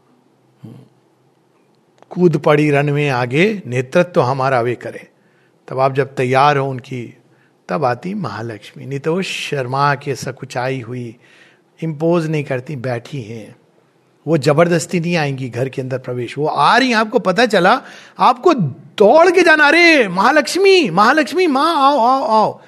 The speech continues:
She will not come, कि अपने आप आ जाएंगी। महाकाली आ गई तो आ गई, लेकिन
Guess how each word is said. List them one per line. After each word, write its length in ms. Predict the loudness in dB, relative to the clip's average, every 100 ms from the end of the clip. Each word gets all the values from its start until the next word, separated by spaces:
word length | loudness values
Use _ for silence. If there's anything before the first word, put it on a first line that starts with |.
| _ _ _ _ -16
She 220 | 0 4
will 140 | 6
not 200 | 6 4
come, 180 | -2 -2 -6 -16 _ _ _ _ _ _ _ _ _ _ _ _
कि 100 | 0
अपने 260 | 0 2 2
आप 180 | 4
आ 80 | 4
जाएंगी। 460 | 4 4 0 -8 -16 _ _
महाकाली 680 | 0 2 2 4 4 8 6
आ 280 | 6 2 2
गई 240 | 4 4 4
तो 120 | 4
आ 200 | 4 4
गई, 260 | 2 0 -6 -20 _ _ _ _ _ _ _ _ _ _ _ _ _ _ _ _ _
लेकिन 440 | -4 -2 -4 -8